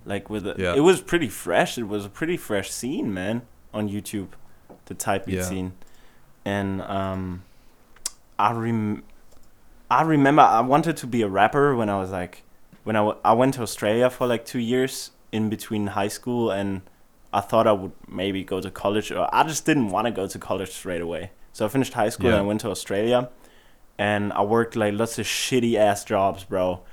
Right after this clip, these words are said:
Speaker 1: just surviving in
Speaker 2: <laughs>
Speaker 1: Australia.
Speaker 2: Yeah.
Speaker 1: And, um, then eventually, like, I picked, I started beat making when I was sixteen though, and I was in Australia when I was nineteen. So, um, when I went there,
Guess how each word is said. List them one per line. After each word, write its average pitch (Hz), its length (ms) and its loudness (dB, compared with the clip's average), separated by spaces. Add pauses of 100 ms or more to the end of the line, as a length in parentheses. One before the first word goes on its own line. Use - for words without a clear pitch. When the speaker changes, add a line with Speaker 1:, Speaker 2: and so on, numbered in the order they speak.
(200)
Speaker 1:
just - 200 -4
surviving 98 680 0
in 98 80 -4
Speaker 2:
<laughs> 92 80 0
Speaker 1:
Australia. 101 600 0 (580)
Speaker 2:
Yeah. 87 220 4
Speaker 1:
And, - 240 0
um, 98 480 0
then 120 140 2
eventually, 135 600 0
like, 110 220 2
I 107 60 4
picked, - 360 -4
I 113 80 4
started 160 360 4
beat 180 160 -2
making 135 280 2
when 113 120 4
I 104 40 0
was 98 240 -4
sixteen 127 440 0
though, 104 200 6
and 101 320 -2
I 90 140 2
was 101 260 2
in 104 160 -6
Australia 120 380 0
when 107 120 0
I 104 40 0
was 98 180 -4
nineteen. 110 560 0 (540)
So, 107 380 2
um, 101 480 2 (920)
when 113 260 2
I 110 360 6 (300)
went 147 300 6
there, 117 380 6